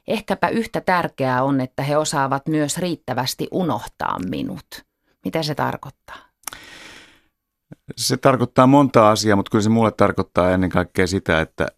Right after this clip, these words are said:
Speaker 2: että, että he ovat vahvoja oman elämänsä äärellä ja, ja että he eivät toteuta omia, niin kuin oman isänsä unelmia, vaan, vaan, vaan omiaan ja, ja ovat vapaita tekemään niin. Mun ydinlause tuossa kirjassa omalta osaltani on se, että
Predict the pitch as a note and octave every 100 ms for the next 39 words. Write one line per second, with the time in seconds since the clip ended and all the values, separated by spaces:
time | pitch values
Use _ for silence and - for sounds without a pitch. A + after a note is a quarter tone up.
0 | - E2 _ _ - - - - E2+ E2
1 | - E2+ E2+ D#2+ D#2 C#2+ - - D#2 D#2
2 | D2+ D#2 D#2 C#2+ D2+ C2 C#2 C#2 C#2+ C2
3 | - - C#2+ A#1+ _ C2+ C#2 - D#2 D2
4 | - D2+ - C#2 - D#2+ D2+ C#2 D#2 E2
5 | D#2 - - E2 D2 E2 D#2+ - - A#1+
6 | G1+ - - F#2+ F2+ - - C2+ C2+ -
7 | - E2+ A#1 C#2 B1+ B1 - - - -
8 | - - _ - - - F#2+ _ E2+ E2+
9 | - E2+ - C2 - - - - - F#2+
10 | C#2+ - - - - F#2 F#2 G2 E2+ D2+
11 | D#2+ - D#2 - F2 D#2 D2+ C#2 E2 D#2+
12 | - C#2 D#2 C2 D2+ D#2 D2 D2+ C#2+ -